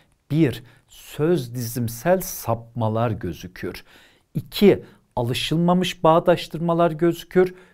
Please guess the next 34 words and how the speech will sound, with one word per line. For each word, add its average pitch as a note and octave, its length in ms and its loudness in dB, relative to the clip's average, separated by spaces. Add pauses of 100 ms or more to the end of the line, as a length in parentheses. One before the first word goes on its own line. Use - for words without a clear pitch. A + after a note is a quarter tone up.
(120)
Üç, A#3 340 0 (340)
düz G3+ 260 2
mantığa A#2+ 720 0
aykırı F3+ 640 2 (300)
ifadeler D#3+ 640 4
gözükür. - 640 -12 (340)
Şimdi A3+ 240 0
hocam C3+ 440 0
ne F3+ 140 2
demek G3 260 2
istiyorsunuz G2+ 680 -8
burada G#2 300 -6 (280)
derseniz, G#3 540 2 (200)
şimdi E3 340 2
biz A3 280 2 (800)
ikinci F3 400 2
yeni E3+ 220 4
şiir B2 480 -2
nasıl, F3 340 -2 (340)
bazen C#3+ 400 2
derslerde C#3+ 540 0
de C#3 60 -2
soruyorlar, B2+ 500 -2
"Hocam C3+ 300 -2 (180)
şiiri E3+ 300 2
okudum E3+ 460 0
anlamadım, D3 640 0
bu D#3 120 0
nedir?" B2+ 320 -2
"Bu F#3 100 -2
ikinci F#3 360 0
yeni F3 200 8
şiirdir." D#3 640 2
diyoruz. A#2+ 320 -2